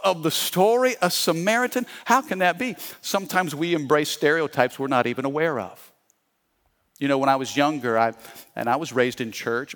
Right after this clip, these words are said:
but we had some difficult things happening in our church. We had some pastors making bad choices, and as a teenager,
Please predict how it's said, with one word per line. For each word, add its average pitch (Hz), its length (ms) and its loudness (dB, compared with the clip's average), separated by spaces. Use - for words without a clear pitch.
but 127 140 -2
we 151 200 -4
had 180 200 -2
some 170 240 -8
difficult 160 520 -6
things 180 320 -8
happening 127 480 -2
in 139 120 -4
our 139 140 -4
church. - 580 -8
We 139 100 0
had 160 80 0
some 147 140 -8
pastors 151 560 0
making 135 300 0
bad 131 260 4
choices, 160 600 -2
and 135 200 0
as 131 140 0
a 123 40 -4
teenager, 143 840 -2